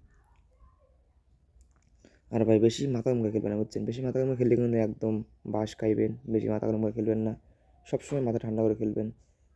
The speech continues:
তাইলে কিছু করতে পারবেন, বুঝছেন? দেখছেন, অনেক ভালো দান দেয়, বুঝছেন? এই সাইটে অনেক বেস্ট দান দেয়। আমি এরকম সাইট পাই নাই গা, এই সাইটে এরকম দান দেয়।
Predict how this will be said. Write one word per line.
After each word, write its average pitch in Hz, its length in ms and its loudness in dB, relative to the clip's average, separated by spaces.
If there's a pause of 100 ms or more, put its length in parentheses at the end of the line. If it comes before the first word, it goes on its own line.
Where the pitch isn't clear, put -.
তাইলে 113 260 0
কিছু 110 200 -6
করতে 117 280 0
পারবেন, 107 260 -6 (200)
বুঝছেন? 110 340 -6 (4000)
দেখছেন, 117 280 -2 (200)
অনেক 131 160 6 (120)
ভালো 117 200 4
দান 107 180 4
দেয়, 110 140 0
বুঝছেন? 107 320 -2
এই 107 100 0
সাইটে 110 260 2 (200)
অনেক 107 160 -2 (120)
বেস্ট 113 320 0
দান 107 120 -4 (100)
দেয়। 113 160 -2 (960)
আমি 127 160 -2
এরকম 135 300 4
সাইট 120 220 0
পাই 120 180 4
নাই 113 180 4
গা, 110 100 2 (380)
এই 110 120 -6
সাইটে 110 220 -2
এরকম 107 260 -2
দান 107 200 0
দেয়। 110 140 -2